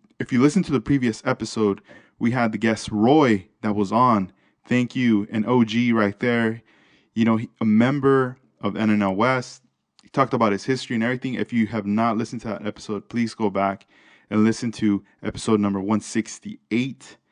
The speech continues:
It was fun talking to him, and I do hope that I get to meet him at a future one. So next year, I know they're gonna most likely go back to the regular schedule in January. I'm gonna do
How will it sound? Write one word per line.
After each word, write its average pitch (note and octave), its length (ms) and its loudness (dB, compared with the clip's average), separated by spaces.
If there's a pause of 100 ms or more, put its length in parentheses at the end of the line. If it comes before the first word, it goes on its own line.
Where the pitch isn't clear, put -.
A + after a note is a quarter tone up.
(380)
It G#2+ 60 -2
was G#2+ 180 2
fun A#2+ 200 2
talking A#2 320 0
to A#2+ 100 0
him, B2+ 380 -4 (360)
and B2 160 0
I B2 80 2
do D3 220 2
hope C3+ 340 0 (200)
that A2 120 2
I G#2+ 60 4
get A2 160 -4
to A2 100 -6
meet G#2+ 240 -2
him G#2 240 -2
at F#2+ 160 -6
a G2 60 -6
future - 340 -6
one. F#2 420 -6
So G2 480 -2 (320)
next A#2+ 300 -2
year, A2 420 2
I G#2 120 -8
know G#2 120 -2
they're G#2 120 0
gonna G2+ 300 -2 (280)
most G#2+ 220 0
likely A#2+ 200 2
go G2+ 120 0
back G2 220 -4
to A2 100 0
the F#2+ 80 2
regular A2 340 2
schedule G#2 460 -2
in F#2 320 -4
January. G2+ 880 -2 (800)
I'm A2 100 4
gonna B2 160 4
do A#2 240 4